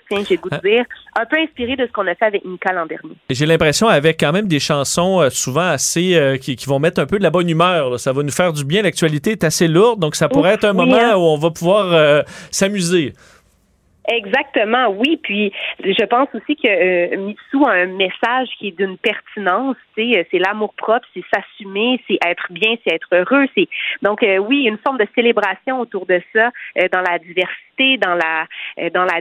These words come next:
Speaker 1: différence. Euh, donc, il y a vraiment, euh, quelque chose de très, très intéressant qui est offert par Mitsou. Et je dois dire que Mitsou, ce matin, était en répétition.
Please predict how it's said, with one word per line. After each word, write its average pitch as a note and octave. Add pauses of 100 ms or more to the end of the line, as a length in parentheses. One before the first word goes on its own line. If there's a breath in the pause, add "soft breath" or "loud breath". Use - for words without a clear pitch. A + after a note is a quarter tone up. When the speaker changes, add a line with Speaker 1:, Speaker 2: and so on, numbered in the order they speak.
Speaker 1:
différence. G3 (200)
Euh, E3+
donc, F#3
il -
y F#3+
a F3
vraiment, A#3
euh, E3+
quelque F#3+
chose G#3+
de G3
très, -
très A3
intéressant F3+
qui -
est E3+
offert F#3
par F3
Mitsou. C#4
Et G#3+
je -
dois F#3+ (100)
dire A#3
que A#3+
Mitsou, G3+
ce -
matin, -
était A3+
en F3+
répétition. G3